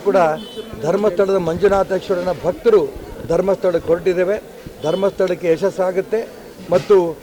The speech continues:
ವೀರೇಂದ್ರ ಹೆಗ್ಗಡೆ ಅವರ ಬೆಂಬಲಕ್ಕೆ ನಾವೆಲ್ಲ ನಿಲ್ತಾ ಇದ್ದೀವಿ. ಯಾವ,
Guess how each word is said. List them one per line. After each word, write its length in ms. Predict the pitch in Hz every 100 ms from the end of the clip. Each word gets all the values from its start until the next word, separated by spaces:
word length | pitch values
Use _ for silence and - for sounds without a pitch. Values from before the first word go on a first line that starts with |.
| - - - 143
ವೀರೇಂದ್ರ 380 | 190 247 247 226
ಹೆಗ್ಗಡೆ 220 | 208 175 196
ಅವರ 120 | 180 143
ಬೆಂಬಲಕ್ಕೆ 380 | 170 226 233 190
ನಾವೆಲ್ಲ 220 | 185 190 170
ನಿಲ್ತಾ 220 | 180 185 175
ಇದ್ದೀವಿ. 260 | 160 165 202 - - - -
ಯಾವ, 140 | 143